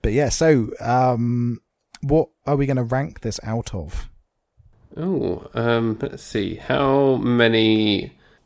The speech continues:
Speaker 2: times do you need to visit the medium before a real ghost appears?
Speaker 1: Oh, that's a good one. Um, so it's gonna be a solid fifteen from me. Gotta, gotta keep visiting that medium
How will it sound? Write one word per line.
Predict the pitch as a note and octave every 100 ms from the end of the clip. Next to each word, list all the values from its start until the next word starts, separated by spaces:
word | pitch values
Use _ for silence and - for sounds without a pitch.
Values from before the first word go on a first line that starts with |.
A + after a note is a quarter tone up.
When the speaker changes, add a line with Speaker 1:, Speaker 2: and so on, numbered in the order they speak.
| _ -
Speaker 2:
times | - A#2 A2 G#2+ G2+
do | -
you | A2 A#2+ B2
need | A2 G#2 G2
to | G#2+
visit | G#2 G2 G2+ A2+
the | G#2+
medium | A2 G#2+ G2+ F#2+ F#2+ - -
before | G#2 - G2+ F#2+ F#2+
a | G2+
real | G#2 G2+ G2
ghost | F#2+ F#2 G2+ - - - -
appears? | - - G2 G2+ - - - _ _ - - - _
Speaker 1:
Oh, | C#3+ C#3+
that's | A#2 A2+
a | A#2
good | G2
one. | F#2 E2+ F2 -
Um, | C3 C3 C3+
so | - C3+
it's | A#2+
gonna | D#3 C#3+
be | C#3 C3 B2+ A#2
a | A2
solid | - D3+ C#3+ C3+
fifteen | - - - - C3+ A#2 A#2 G#2+
from | G#2+ G2+ F#2+
me. | F2+ E2 - _ _ _ _ _ _ -
Gotta, | B2 A#2 -
gotta | A#2
keep | - - A#2 G2
visiting | A2 A2+ G#2+
that | A2
medium | G2+ F#2+ F#2 F2+ F2